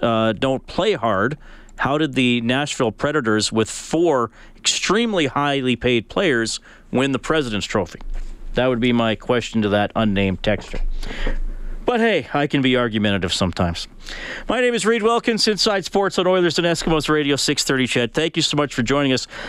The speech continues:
You can go to the contest page on six thirty ched dot com. You have to enter by noon on Sunday, April twenty-ninth. We have a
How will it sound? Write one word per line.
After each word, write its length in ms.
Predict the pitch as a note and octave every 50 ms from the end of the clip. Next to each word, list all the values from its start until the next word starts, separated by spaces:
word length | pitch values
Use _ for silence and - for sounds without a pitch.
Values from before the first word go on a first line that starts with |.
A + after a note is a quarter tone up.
| - - -
You 80 | D#3
can 100 | D#3+ F3
go 160 | D3 G3+ B3+
to 60 | D4 C4
the 100 | A3 -
contest 680 | - - F#3+ G#3 B3 C4 - - G#3+ G3+ F3+ - -
page 280 | - F#3+ F#3+ F#3+ D#3+ F#3
on 140 | F3+ E3+ D3
six 260 | - - G#3 - -
thirty 220 | - G3 F3+ E3+
ched 260 | - - F3+ F3+ E3+
dot 240 | D3 F3 D#3+ D3+ -
com. 360 | - - E3+ E3 D3 A#2+ G2 - - - - - - -
You 100 | - C#3+
have 160 | E3+ G#3+ A3+
to 100 | - B3
enter 320 | A#3+ G3 G3+ G#3 - G#3 G3
by 260 | E3 D#3 E3+ D#3+ D#3
noon 440 | D#3 D3+ D#3+ F#3 G#3+ A#3+ B3 A#3+ A3
on 180 | G3 F3+ D#3+
Sunday, 500 | C3+ - - - G3 G3+ A3 G#3+ G#3 G3+
April 420 | G3 G3+ F#3 F#3+ G3 - - F3 D3
twenty-ninth. 720 | - - F#3 F#3 F3+ E3+ D#3 E3 E3 E3+ F3+ F3+ - - - - - - - - - -
We 160 | - C#3+ D3+
have 180 | D#3 D#3+ E3+ D3+
a 300 | D#3+ D#3 D3+ D3+ D3+ D3